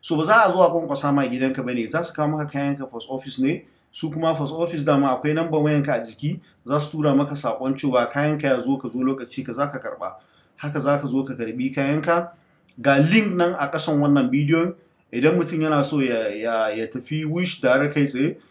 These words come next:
so zai danna wannan link ɗin, za ka je ka siya, kuma ina tabbatar muku da cewa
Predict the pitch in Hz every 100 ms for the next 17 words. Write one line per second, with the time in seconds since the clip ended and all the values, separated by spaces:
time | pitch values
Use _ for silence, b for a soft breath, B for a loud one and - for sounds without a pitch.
0 | b - 117 139 131 135 131 120 127 131
1 | 120 131 135 139 165 - - _ - 135
2 | 135 127 131 117 127 127 143 143 135 139
3 | 135 135 - _ 135 127 131 139 147 160
4 | 160 151 123 120 139 123 123 120